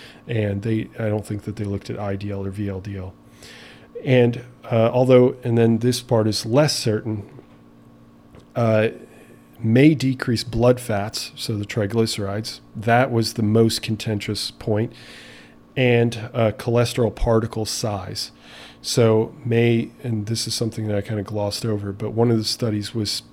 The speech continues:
kinda making the argument that maybe the, this saturated fat-based, uh, ketogenic diet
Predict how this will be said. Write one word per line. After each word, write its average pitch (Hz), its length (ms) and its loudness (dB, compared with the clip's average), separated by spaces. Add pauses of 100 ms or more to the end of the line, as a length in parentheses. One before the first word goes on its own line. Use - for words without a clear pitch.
(300)
kinda 170 220 2
making 123 320 2
the 113 100 4
argument 110 380 2
that 110 120 -6
maybe 127 540 2
the, 113 200 0
this 113 300 -4
saturated 107 720 -4
fat-based, 107 720 -6
uh, 113 40 -6
ketogenic 104 600 -8
diet 107 320 0